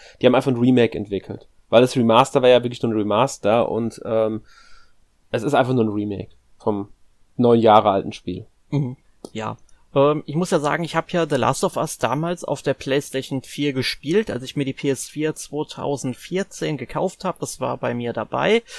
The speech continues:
Speaker 2: Ähm, hat mir damals schon nicht so gut gefallen, ist meiner Meinung nach auch eines der überbewertetsten Spiele überhaupt. Soll nicht heißen, dass das Spiel schlecht ist, aber es gibt einfach so Sachen im Spiel, ich weiß, warum sie so gemacht sind, also dass die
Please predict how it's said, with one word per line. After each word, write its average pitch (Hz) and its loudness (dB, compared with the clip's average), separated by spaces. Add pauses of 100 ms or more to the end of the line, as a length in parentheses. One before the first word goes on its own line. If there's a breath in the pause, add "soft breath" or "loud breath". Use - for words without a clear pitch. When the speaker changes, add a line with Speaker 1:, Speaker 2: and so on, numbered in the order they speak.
(460 loud breath)
Speaker 2:
Ähm, 165 -4
hat - -4
mir 190 2
damals 165 2
schon 127 0
nicht 127 -2
so 127 -4
gut 120 -8
gefallen, 135 -4
ist - -12
meiner 156 -4
Meinung 151 -8
nach 151 -2
auch 147 -6
eines 139 -8
der 139 0 (120)
überbewertetsten 160 0
Spiele 139 -2
überhaupt. 143 0 (300 loud breath)
Soll 135 8
nicht 170 2
heißen, 170 2
dass 156 -4
das 147 -4
Spiel 135 -4
schlecht - -2
ist, - -10
aber 143 -6
es - -6
gibt - -6 (800 loud breath)
einfach 196 2
so 185 -2
Sachen 160 -2
im 143 -2
Spiel, 208 -6
ich - -8
weiß, 147 0
warum 156 0
sie 170 -2
so 147 -2
gemacht 127 -4
sind, 202 -4
also 147 -2
dass 143 -4
die 135 -6